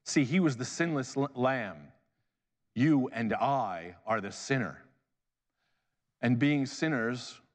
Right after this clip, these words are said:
we are guilty. Jesus, however,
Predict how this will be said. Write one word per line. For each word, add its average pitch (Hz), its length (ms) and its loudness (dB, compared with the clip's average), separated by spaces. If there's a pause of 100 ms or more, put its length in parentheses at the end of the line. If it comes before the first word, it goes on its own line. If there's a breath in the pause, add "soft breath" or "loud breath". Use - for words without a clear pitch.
(140)
we 123 120 4
are 127 60 2
guilty. 123 540 -2 (640)
Jesus, 123 540 0
however, 92 640 -2